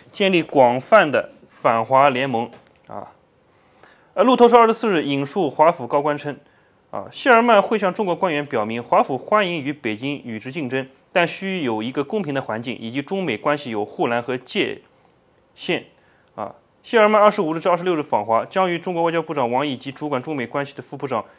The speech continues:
谢峰会面。啊，那关于他的这个事儿呢，已经说了够多了哈，已经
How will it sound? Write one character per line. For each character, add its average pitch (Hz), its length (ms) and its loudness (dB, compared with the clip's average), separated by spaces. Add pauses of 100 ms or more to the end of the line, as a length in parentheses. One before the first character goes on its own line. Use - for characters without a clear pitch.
谢 131 340 -2
峰 143 380 -6 (300)
会 135 240 -2
面。 131 260 -6 (180)
啊， - 220 -18 (1500)
那 180 540 10
关 240 220 2
于 240 60 4
他 233 300 2
的 233 80 4
这 226 80 -2
个 196 100 0
事 - 140 -2
儿 214 80 4
呢， 107 520 -2
已 120 140 -10
经 185 240 -6
说 208 220 -4
了 202 40 0
够 202 240 -2
多 107 220 -4
了 104 100 -4
哈， 104 200 -12
已 113 100 -10
经 185 220 -8